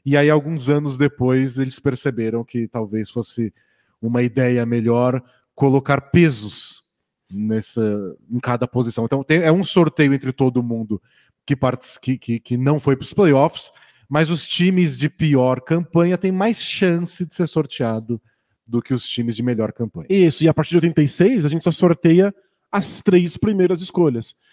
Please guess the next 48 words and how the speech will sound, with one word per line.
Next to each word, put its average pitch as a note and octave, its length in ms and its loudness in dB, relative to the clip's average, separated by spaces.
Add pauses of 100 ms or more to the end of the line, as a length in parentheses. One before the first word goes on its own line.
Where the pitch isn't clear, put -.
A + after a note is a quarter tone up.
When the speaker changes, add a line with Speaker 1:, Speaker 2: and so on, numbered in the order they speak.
(120)
Speaker 2:
Então, D3+ 140 -2
todos F#3+ 560 2
os E3+ 100 -2
times E3+ 220 0
que E3 60 0
não D#3 40 2
foram D#3 140 0
para D#3 100 -2
os D3 60 0
playoffs C#3+ 320 -2
participam D#3+ 720 0
desse C#3+ 220 -2
sorteio F3 500 0
com D#3 160 -8
pesos C#3+ 360 -2
Speaker 1:
É, - 20 -8
Speaker 2:
diferentes. E3+ 440 0
Speaker 1:
mas B2 80 -2
não C#3 80 -2
é C3 40 0
pra C3+ 120 -2
primeira C3 400 0
escolha, - 440 -6
Speaker 2:
Isso, E3+ 260 2
Speaker 1:
como A2 120 -2
Speaker 2:
mas A2 100 0
Speaker 1:
era G#2+ 100 -2
antes, G#2 380 -4
é A2 40 -4
pras - 240 -8
três B2+ 380 -2
primeiras. B2 320 -2
Speaker 2:
É - 20 -6
pras D#3 320 -4
três C#3 300 -2
primeiras D3 300 0
escolhas. G#2+ 480 -6 (200)
E D#3 120 2
aí, F3 160 4
o G3+ 80 4
pe-, G3 280 2
o E3+ 160 2
peso A#3 480 0
disso F3+ 380 -2
é A3 60 -2
que A3+ 80 -2
é A3+ 40 0
diferente. F#3+ 560 -4